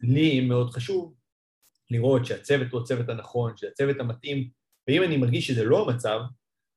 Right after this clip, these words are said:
אז אני דווקא אעדיף לחכות מהצד, לראות אם, אה, הזמן ואחרים יחליטו לשנות כאן את התמהיל, ולייצר כאן את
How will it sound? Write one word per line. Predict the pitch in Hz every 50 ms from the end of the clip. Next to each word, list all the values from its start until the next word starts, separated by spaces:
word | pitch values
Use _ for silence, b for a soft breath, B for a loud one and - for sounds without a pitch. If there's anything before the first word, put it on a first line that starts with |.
| _ _ -
אז | 113 113 110 117
אני | 117 120
דווקא | 120 139 139 - - -
אעדיף | 139 123 117 113 123 139 127 -
לחכות | 113 101 - 110 - 160 160 160 160
מהצד, | 143 127 120 - - 120 117 117 117 - _ _ _ _ _ _ _ _ -
לראות | 110 113 110 120 135 139 135 143
אם, | - 131 135 135 127
אה, | 123 120 117 117 113 113 110 110 104 _ _ _ _ _ _ _ _ _ -
הזמן | 120 113 - - 117 127 135 139 139 131 120 120
ואחרים | 120 117 - - 120 113 123 127 135 131 123 120
יחליטו | 113 107 - - - - 127 127 131 131 143 131
לשנות | 123 120 - 120 127 127 123 -
כאן | 127 117
את | 113 117 -
התמהיל, | 117 113 110 110 110 107 - _ - - 123 120 117 131 160 175 160 160 160 139 117 113
ולייצר | 117 110 110 110 107 110 110 107 - - - 139 131 123
כאן | 127
את | 117